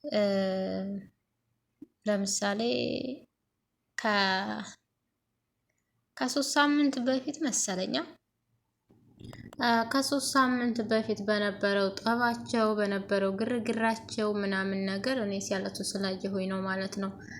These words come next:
እና አሁን እነሱ ማለት ነው፣ እኔ እንደተረዳሁት፣ እናም ደግሞ ይሄ ግልጽ ነገር እኮ ነው። አሁን የሆነች ነገር ፖስት አድርገው በዛች ነገር ጭጭጭጭጭ ስለምንል አሁን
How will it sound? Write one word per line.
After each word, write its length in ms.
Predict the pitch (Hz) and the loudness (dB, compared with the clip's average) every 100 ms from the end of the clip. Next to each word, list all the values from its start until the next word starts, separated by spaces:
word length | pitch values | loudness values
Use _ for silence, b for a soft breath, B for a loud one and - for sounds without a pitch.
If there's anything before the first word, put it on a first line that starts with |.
| B B - | B B -4
እና 120 | 254 262 | -2 0
አሁን 240 | 220 220 | 2 2
እነሱ 360 | 220 220 220 - 226 | 2 2 0 -2 -2
ማለት 320 | 254 196 196 | 0 0 -2
ነው፣ 160 | 202 190 - - - - B B B B - | -4 -6 -8 -16 -16 -14 B B B B 0
እኔ 160 | 226 220 214 190 | 2 4 2 0
እንደተረዳሁት፣ 1000 | 190 196 202 202 202 196 214 220 254 247 - - - - - - - B B - | 0 0 0 0 -2 0 -2 -2 -4 -6 -12 -14 -18 -18 -16 -16 -14 B B -2
እናም 300 | 220 214 214 | 2 2 2
ደግሞ 220 | 208 269 359 | 2 2 2
ይሄ 120 | 277 247 220 - - | 2 2 2 0 2
ግልጽ 240 | 311 381 277 | 2 4 4
ነገር 280 | 247 233 | 4 2
እኮ 180 | 226 - 226 | 0 -2 0
ነው። 140 | 208 214 - - - - - - B B B B - 370 | 0 -2 -8 -14 -14 -16 -18 -16 B B B B -10 -4
አሁን 320 | - 262 277 269 240 | 2 2 4 4 4
የሆነች 380 | 240 285 302 - | 4 6 6 6
ነገር 280 | 269 233 233 | 2 4 0
ፖስት 300 | 233 254 247 | 2 -2 2
አድርገው 440 | 254 233 226 233 359 285 | 2 2 0 0 0 0
በዛች 380 | 254 240 262 269 | 0 2 2 2
ነገር 240 | 269 269 | 2 2
ጭጭጭጭጭ 840 | 262 220 220 240 247 240 247 285 254 | 0 -2 0 0 -2 -2 -2 -2 -2
ስለምንል 500 | - 240 247 269 320 - | -2 0 2 2 2 0
አሁን 240 | 233 233 | -2 -4